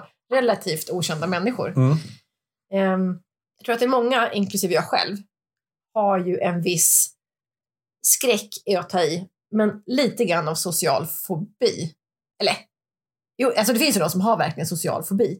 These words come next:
Speaker 2: Mm.
Speaker 1: Men just det här att hamna i, eh, finna sig själv sittandes mitt emot en annan person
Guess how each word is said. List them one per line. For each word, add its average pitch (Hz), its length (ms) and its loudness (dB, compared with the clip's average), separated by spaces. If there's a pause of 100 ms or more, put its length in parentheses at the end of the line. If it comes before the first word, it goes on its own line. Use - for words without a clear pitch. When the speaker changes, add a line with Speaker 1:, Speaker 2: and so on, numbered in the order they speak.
Speaker 2:
Mm. 123 180 4 (180)
Speaker 1:
Men 269 120 0
just 277 180 2
det 254 60 0
här 196 200 2
att 196 80 -12 (280)
hamna 247 500 2
i, 196 400 2
eh, 180 720 -2
finna 277 260 2
sig 277 140 2
själv 220 180 4
sittandes 208 520 0
mitt 226 240 0
emot 202 180 2
en - 60 -10
annan 185 240 0
person 247 500 0